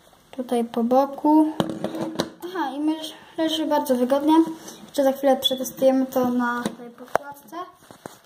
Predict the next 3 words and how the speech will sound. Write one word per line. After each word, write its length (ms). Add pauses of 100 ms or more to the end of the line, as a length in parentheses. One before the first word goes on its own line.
(420)
O, 140
wybaczcie. 440 (1700)
No, 140